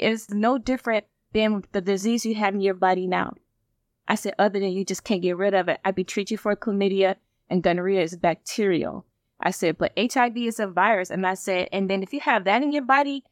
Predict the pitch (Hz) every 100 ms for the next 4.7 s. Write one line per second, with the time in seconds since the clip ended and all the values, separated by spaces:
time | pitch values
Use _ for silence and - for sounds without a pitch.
0 | _ - 277 262 240 226 208 202 - 190
1 | 190 - 277 - 262 233 233 233 208 196
2 | 196 214 226 208 170 - 190 - _ _
3 | _ - 226 233 - 247 294 302 240 220
4 | - 214 214 214 - 202 196